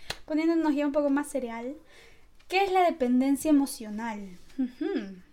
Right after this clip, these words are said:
La dependencia emocional es un patrón psicológico que incluye la necesidad de que otros asuman la responsabilidad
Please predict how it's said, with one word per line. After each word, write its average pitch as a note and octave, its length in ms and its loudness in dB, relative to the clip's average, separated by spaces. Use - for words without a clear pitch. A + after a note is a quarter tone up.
La D4 120 2
dependencia F4+ 440 0
emocional B3 680 -2
es C4+ 260 0
un D#4+ 200 2
patrón C4+ 400 0
psicológico C4 960 -6
que B3 100 -6
incluye C#4 640 2
la A#3+ 120 -2
necesidad A#3+ 540 -4
de C#4 120 0
que B3 140 -4
otros C4 280 -4
asuman C#4 440 0
la C4+ 140 -2
responsabilidad C#4 1080 -2